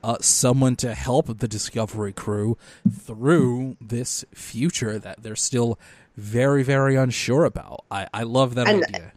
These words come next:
Speaker 1: That's a great
Speaker 2: and
Speaker 1: idea.
Speaker 2: all the new technology, the upgrades that they have on the ship, it would make sense to have someone from the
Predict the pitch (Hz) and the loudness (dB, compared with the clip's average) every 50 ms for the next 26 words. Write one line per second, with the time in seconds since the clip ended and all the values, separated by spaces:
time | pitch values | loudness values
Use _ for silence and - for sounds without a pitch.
0 | _ _ - 104 - 107 - 208 196 196 185 190 185 - 202 214 220 214 208 208 | _ _ -12 -10 -10 -10 -10 -10 -10 -4 -2 0 2 4 4 4 4 2 0 -2
1 | 214 208 214 220 220 - 220 185 - - 180 180 190 202 208 202 202 202 214 208 | 0 0 0 0 0 -2 -2 -2 0 -2 0 0 2 2 0 0 0 -2 -4 -2
2 | 196 175 156 - 175 170 - - 190 185 185 185 190 175 - 185 175 175 185 180 | -4 -4 -2 -2 -2 -2 -2 0 0 0 2 0 -2 -2 -2 -2 -2 0 2 2
3 | 180 175 175 170 165 165 - - - - 160 196 202 - - 185 185 185 175 180 | 2 2 0 -2 -4 -6 -6 -6 -2 0 0 0 0 0 -2 0 0 0 2 4
4 | 196 208 - - - - 220 214 214 175 185 - - 185 175 185 175 170 165 - | 4 4 2 0 -2 0 2 2 2 2 -2 -4 -6 -4 0 0 0 0 0 -4
5 | - 196 185 180 175 165 165 160 165 165 - - - - - - - - - - | -2 -2 -2 -2 -2 -2 -2 -2 -2 -4 -6 -10 -14 -20 -20 -20 -20 -20 -20 -20
6 | _ - - - 175 170 175 165 160 165 170 - - - - | _ -12 -4 0 2 2 2 0 -2 -6 -10 -6 -6 -8 -8